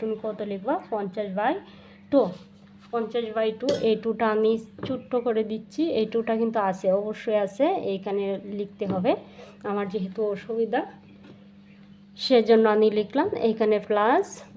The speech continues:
ওয়ান, এই যে তম প-, দুইটি মানের সমষ্টি তোমরা এইখানে লিখে দেবা, না লিখলে অসুবিধা নাই।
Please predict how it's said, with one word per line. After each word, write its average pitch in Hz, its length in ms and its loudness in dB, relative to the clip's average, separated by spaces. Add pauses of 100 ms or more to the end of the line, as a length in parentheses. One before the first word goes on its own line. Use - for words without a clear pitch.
(120)
ওয়ান, 196 560 2 (1200)
এই 214 240 2
যে 220 260 6 (140)
তম 202 480 4 (180)
প-, 202 260 4
দুইটি 202 420 -2
মানের 214 400 6
সমষ্টি 208 540 2
তোমরা 185 260 -2
এইখানে 196 400 0
লিখে 220 240 0
দেবা, 170 220 -2
না 196 180 -2
লিখলে 196 320 -2
অসুবিধা 233 500 0
নাই। - 200 -4